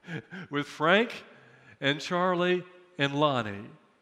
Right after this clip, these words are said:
'cause I trusted those guys, sang in the choir with them, knew them well. They were strong members of our church, and I found myself someplace I never thought I'd ever be.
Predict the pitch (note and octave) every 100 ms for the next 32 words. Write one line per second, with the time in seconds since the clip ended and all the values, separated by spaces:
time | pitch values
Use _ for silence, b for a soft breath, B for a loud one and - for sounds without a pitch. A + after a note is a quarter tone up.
0 | _ B2+ A#2+ - C#3+ - C3 B2+ A#2 B2
1 | A2+ A2+ A2+ B2+ A#2+ A2 - C3 C3+ C3+
2 | B2+ A#2+ A#2+ A2+ A#2+ A#2+ A2+ G#2+ - C3
3 | B2+ B2+ A#2+ A#2+ A#2+ C3 B2+ C3+ - B
4 | B B - A2 B2+ B2 B2+ - B2 C3+
5 | B2+ B2 A2 G#2 A#2+ B2+ C3+ - C3 B2
6 | G#2 A2 A#2 A#2+ A2+ G2+